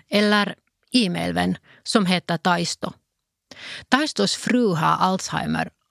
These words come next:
och hon bor redan på ett åldringshem. Han skrev till mig om deras stund tillsammans. "Igår hälsade jag på min fru efter en tre dagars paus. När vi låg på sängen berättade hon envist om en gammal man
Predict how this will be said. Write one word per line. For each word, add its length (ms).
och 60
hon 200
bor 140
redan 280
på 120
ett 120
åldringshem. 760
Han 160
skrev 380
till 160
mig 200
om 120
deras 240
stund 400
tillsammans. 680
"Igår 400
hälsade 480
jag 180
på 100
min 240
fru 420
efter 280
en 120
tre 260
dagars 360
paus. 560
När 160
vi 100
låg 320
på 100
sängen 640
berättade 480
hon 260
envist 580
om 100
en 120
gammal 400
man 280